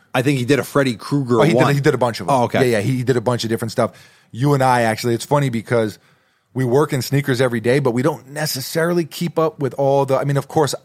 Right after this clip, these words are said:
Speaker 2: I, I, I saw the, the, the customs or, or
Speaker 1: Yeah.
Speaker 2: whatever. And then it's the whole thing, you know, is it a knockoff? Is it not a knockoff? Is it this? Is it that? You know, what the price point is and, and blah, blah, blah. Ultimately, uh, it looks like it's a legal case,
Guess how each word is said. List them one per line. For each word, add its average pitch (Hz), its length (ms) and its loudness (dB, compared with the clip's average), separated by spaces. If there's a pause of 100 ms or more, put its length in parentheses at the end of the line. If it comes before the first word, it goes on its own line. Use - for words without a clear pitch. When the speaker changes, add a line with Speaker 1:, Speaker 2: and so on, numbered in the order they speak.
(240)
Speaker 2:
I, 120 340 0
I, 110 80 -2
I 110 40 -2
saw 131 460 2
the, 92 260 -6 (420)
the, 98 440 -2 (140)
the - 80 -10
customs 107 640 -4
or, 98 120 -4
or 101 160 -2
Speaker 1:
Yeah. 127 60 2
Speaker 2:
whatever. 107 400 0 (420)
And 156 160 0
then 156 100 0
it's 143 140 -4
the 127 100 0
whole 127 160 2
thing, 120 340 -4
you 107 80 -6
know, 98 240 -4 (300)
is 117 200 -4
it 107 80 -6
a 92 40 -8
knockoff? 98 580 -4
Is 85 120 -10
it 82 80 -10
not 98 240 -4
a 98 40 -6
knockoff? 95 580 -6
Is 85 120 -10
it 80 120 -16
this? 104 240 -8
Is 82 120 -12
it 78 140 -16
that? 101 360 -8 (340)
You 104 80 -12
know, 92 140 -6
what 90 200 -8
the - 60 -16
price 113 320 -6
point 110 320 -6
is 98 340 -6
and, 90 160 -10
and 92 120 -14
blah, 95 200 -4
blah, 92 140 -4
blah. 98 300 -4 (360)
Ultimately, 131 680 -2 (380)
uh, 98 180 -2
it 98 120 -4
looks 113 240 -4
like 101 160 -2
it's 98 140 -10
a 92 60 -8
legal 107 260 -6
case, 104 440 -4